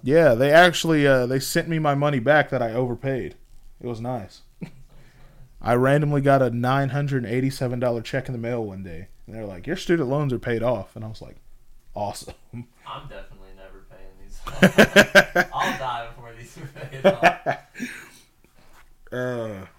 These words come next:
Speaker 1: so that was a great day. I remember that vividly. 'Cause it happened, like, two weeks after the, uh, the stimulus thing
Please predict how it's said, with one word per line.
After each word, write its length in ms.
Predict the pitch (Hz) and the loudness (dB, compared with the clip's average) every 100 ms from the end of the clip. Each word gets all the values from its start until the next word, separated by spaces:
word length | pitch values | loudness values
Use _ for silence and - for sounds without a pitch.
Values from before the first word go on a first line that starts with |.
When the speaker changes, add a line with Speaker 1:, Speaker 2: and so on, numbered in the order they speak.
| _ | _
Speaker 1:
so 140 | - 135 | -10 0
that 120 | 202 | 2
was 100 | 208 | 2
a 40 | 156 | -2
great 260 | 143 143 131 | 0 -2 -2
day. 180 | 135 | -2
I 60 | 123 | -2
remember 340 | 156 170 170 110 | -2 -2 -4 -4
that 240 | 90 85 - - - - - - - - | -6 -12 -16 -18 -14 -14 -14 -14 -16 -10
vividly. 540 | 131 156 110 80 78 - - - - - | -4 -2 -4 -6 -14 -16 -20 -20 -20 -4
'Cause 140 | 156 | 0
it 80 | 143 | 2
happened, 380 | 135 170 165 139 | 4 4 4 -2
like, 260 | 117 110 - - - - - - | -4 -4 -10 -20 -20 -20 -16 -2
two 180 | 180 | 2
weeks 280 | 160 143 135 | 6 4 4
after 340 | 139 131 131 131 | 2 2 2 0
the, 220 | 123 110 | 0 -2
uh, 300 | 101 95 92 - - - - - - - - | -4 -6 -8 -12 -20 -20 -20 -20 -20 -20 -18
the 100 | - - | -10 -6
stimulus 640 | - - 156 113 95 - | -4 -2 -2 -4 -10 -12
thing 320 | 113 101 98 | -10 -10 -12